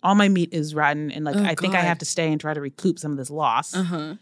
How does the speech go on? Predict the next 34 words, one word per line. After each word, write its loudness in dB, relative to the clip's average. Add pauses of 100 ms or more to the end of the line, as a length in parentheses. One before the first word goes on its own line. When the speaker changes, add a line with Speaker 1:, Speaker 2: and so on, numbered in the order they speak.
(260)
Speaker 1:
I 4
got 4
rear-ended 4
the -4
day 0
before 2
the 0
wedding. 0
Speaker 2:
Oh 2
my 2
God. -2 (400)
Speaker 1:
Fifteen, 4
we 6
had 6 (100)
lost 2
two 6
venues, -2
like, 0
right 2
before -2
the -2
wedding. -4 (540)
Uh, 6
Speaker 2:
How -8
do -4
you 2
lose 8
a 6
venue? 2
Speaker 1:
They 8
were 6
like, 6
"No, 8
thanks." 2